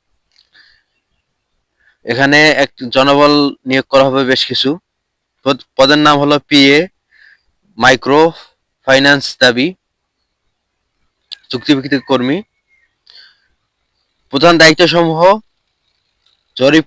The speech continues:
করা এবং সম্ভাব্য খানা চিহ্ন করা এবং অনেকগুলো দিয়েছে, আপনারা দেখে নেবেন। শিক্ষাগত যোগ্যতা যে কোনো বিশ্ববিদ্যা-, যে কোনো স্বীকৃত প্রতিষ্ঠান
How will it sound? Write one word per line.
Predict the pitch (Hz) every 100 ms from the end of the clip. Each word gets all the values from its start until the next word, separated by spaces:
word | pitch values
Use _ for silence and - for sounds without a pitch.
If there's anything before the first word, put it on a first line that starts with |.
| -
করা | 151 156 170 139
এবং | 147 170 208 _ _ _ _ _ _ _ -
সম্ভাব্য | 143 147 156 156 -
খানা | - 131 139 156 - _ _ _
চিহ্ন | 147 139 143 135
করা | 131 147 196 _ _ _ _ _ _ _ _ _ _ _ _ _ _ _ _ _ _ _ _ _
এবং | 165 180
অনেকগুলো | 156 143 156 156
দিয়েছে, | 143 147 - 143
আপনারা | 143 139 131
দেখে | 123 135
নেবেন। | 131 143 190 - _ _
শিক্ষাগত | - 156 165 165 160
যোগ্যতা | 151 139 151 156 165
যে | 143 139
কোনো | 151 143
বিশ্ববিদ্যা-, | - 147 139 - 147 - _ _ _ _ -
যে | 120 143
কোনো | 160 160 151
স্বীকৃত | 156 - 151 - 165 175 196 _ _ _ _
প্রতিষ্ঠান | 143 143 -